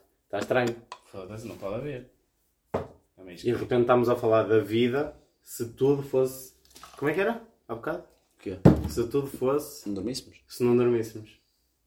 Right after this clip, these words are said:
Speaker 3: Exatamente.
Speaker 1: Ficaste com coisa, alguém ficou
Speaker 2: Não
Speaker 1: com coisas
Speaker 2: voltem
Speaker 1: por
Speaker 2: nesse
Speaker 1: dizer?
Speaker 2: assunto, por amor de Deus, não.
Speaker 1: Não ficaste com coisas por dizer?
Speaker 2: Fiquei.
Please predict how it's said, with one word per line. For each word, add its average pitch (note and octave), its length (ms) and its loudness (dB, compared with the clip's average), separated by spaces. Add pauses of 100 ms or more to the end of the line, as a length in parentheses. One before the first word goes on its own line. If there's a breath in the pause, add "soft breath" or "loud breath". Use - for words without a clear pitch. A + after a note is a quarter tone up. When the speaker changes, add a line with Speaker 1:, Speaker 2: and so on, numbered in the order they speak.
(140)
Speaker 3:
Exatamente. G#2 420 -14 (120)
Speaker 1:
Ficaste - 320 -2
com A#2+ 100 0
coisa, G#2+ 380 -2
alguém A2 260 2
ficou A#2+ 180 2
Speaker 2:
Não A#2+ 140 2
Speaker 1:
com A#2+ 60 4
coisas A2+ 140 4
Speaker 2:
voltem D#3 160 -2
Speaker 1:
por - 60 -2
Speaker 2:
nesse A2 120 0
Speaker 1:
dizer? A2 200 2
Speaker 2:
assunto, - 160 -6
por A2 100 -12
amor G#2 200 -8
de A#2 40 -6 (100)
Deus, F#2+ 160 -6
não. E2+ 260 -14 (460)
Speaker 1:
Não A#2 140 0
ficaste B2 240 -4
com B2 80 0
coisas A#2 200 0
por - 140 -6
dizer? A2 220 -2
Speaker 2:
Fiquei. G2 400 -8